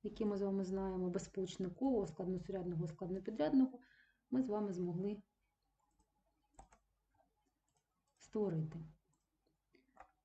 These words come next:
Так, переходимо до наступного речення. У такі ночі довго хвилюється серце косаря, йому згадується літо.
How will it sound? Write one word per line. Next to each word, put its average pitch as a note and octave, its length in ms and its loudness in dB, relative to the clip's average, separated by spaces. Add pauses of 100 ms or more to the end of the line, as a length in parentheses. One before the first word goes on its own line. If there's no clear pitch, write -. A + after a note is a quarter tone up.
(180)
Так, F3 480 -4
переходимо G#3+ 580 -2
до G3 160 0
наступного E3+ 760 -2
речення. A3 600 0 (4000)
У A#3+ 80 2
такі C4 260 6
ночі C4 260 10
довго A#3 300 6
хвилюється A3 520 2
серце G#3+ 380 -4
косаря, F3+ 540 -2 (520)
йому G#3 280 4
згадується G3 600 0
літо. E3 420 0